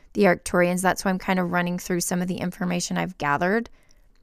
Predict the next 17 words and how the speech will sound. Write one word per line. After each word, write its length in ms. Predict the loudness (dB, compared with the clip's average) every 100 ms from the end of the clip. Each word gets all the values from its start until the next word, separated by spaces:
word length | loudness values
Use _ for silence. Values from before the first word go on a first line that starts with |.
| -20 _ -20 -20 -10
Some 240 | 2 2
of 80 | 4
the 80 | 0
traits 460 | 0 2 2 2 -2
of 120 | 0
Arcturians 840 | 0 -2 -2 2 4 2 0 -4 -2
include 480 | -4 -2 2 2 2
a 140 | -2 -2
passion 520 | 0 0 2 0 -2
for 200 | 0 -2
technology, 960 | -2 -6 -4 0 0 0 0 -2 -2 -6 _ _ _ _ -2
leaders 400 | 2 4 4 4
in 140 | 4
their 100 | 2
communities 760 | 0 0 2 2 2 2 0 0
and 160 | -4 -2
workplaces. 920 | 0 -2 -2 -4 -2 0 0 -2